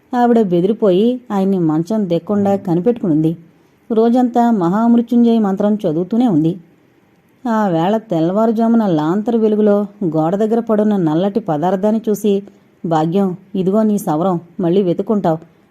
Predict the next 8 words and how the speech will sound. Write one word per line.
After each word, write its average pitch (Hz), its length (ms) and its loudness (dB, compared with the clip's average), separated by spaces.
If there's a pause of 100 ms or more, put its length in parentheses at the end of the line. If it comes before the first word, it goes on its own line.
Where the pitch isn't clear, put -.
(100)
అంటూ 165 380 0
తీసివ్వబోయాడు. 180 880 -2 (500)
అది 175 180 -2
సవరం 180 420 -4
కాదు, 196 320 -2 (180)
నల్లనాగు, 160 560 -2 (260)
కాటేసింది. 165 580 -2 (560)
ఇంకేముంది, 233 640 2